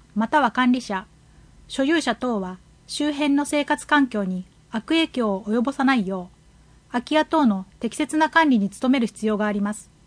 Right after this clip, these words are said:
なお、空き家等とは、空き家の建物、付属する工作物、およびその敷地、立ち木を含むを言います。空き家等の適切な管理をしましょう。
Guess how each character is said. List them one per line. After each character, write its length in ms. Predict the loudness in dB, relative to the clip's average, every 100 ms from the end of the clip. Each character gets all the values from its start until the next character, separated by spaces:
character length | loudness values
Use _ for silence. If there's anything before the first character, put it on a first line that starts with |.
| _ _ -20 -20 -18 -2
な 200 | 0 2
お、 140 | 0 -8 _ _
空 140 | -8 -4
き 120 | 2
家 100 | 2
等 200 | 2 -2
と 120 | -2
は、 200 | -4 -6 -16 -20 -20 _ -10
空 120 | -8
き 120 | 0
家 80 | 2
の 100 | 2
建 200 | 0 2
物、 300 | 2 0 -6 _ _ _ -6
付 100 | -2
属 200 | -2 -2
す 140 | -4
る 80 | -2
工 220 | 0 0
作 260 | 0 -2 -2
物、 340 | -2 -8 -16 -18 _ -4
お 80 | 0
よ 140 | 0
び 200 | -2 -8 -10 -20 -20 _ -20 _ _ _
そ 140 | -2 2
の 100 | 2
敷 300 | 0 -6 -6
地、 240 | -6 -8 -12 _ _ -8
立 220 | -6 -4
ち 0 |
木 140 | 0
を 80 | 0
含 280 | 0 0 2
む 120 | 0 -12 _ -2
を 120 | 0
言 120 | 0
い 60 | 0
ま 120 | -4
す。 180 | -8 -20 -20 _ -20 _ _ _ _ -20 _ _ _ _ -6
空 120 | -4
き 120 | 2
家 120 | 4 4
等 200 | 4 4
の 240 | 4 -2 _ _ -6
適 180 | -6 0
切 220 | -2 2
な 100 | 4
管 220 | 6 6
理 80 | 4
を 60 | 2
し 120 | 0
ま 100 | 0
し 100 | -2
ょ 200 | -4
う。 40 | -6